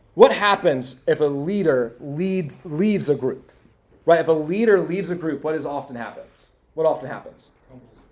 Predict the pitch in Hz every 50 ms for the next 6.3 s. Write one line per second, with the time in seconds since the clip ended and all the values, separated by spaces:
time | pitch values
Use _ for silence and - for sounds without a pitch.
0 | _ _ _ - 170 170 - 247 269 208 143 131 - 165 180 190 190 - 185 190
1 | 180 180 165 180 196 226 220 208 202 185 175 - 196 190 170 151 151 143 - 185
2 | 175 147 135 - 113 - - - - 147 147 143 147 143 - 160 151 - - -
3 | 143 151 143 - - 180 170 170 170 151 151 147 156 160 165 165 160 156 165 160
4 | 160 165 - - - - - - - - - - 147 135 135 123 139 147 143 139
5 | - - 143 156 156 170 165 156 160 156 147 143 147 143 123 143 139 131 135 139
6 | 139 139 - - - -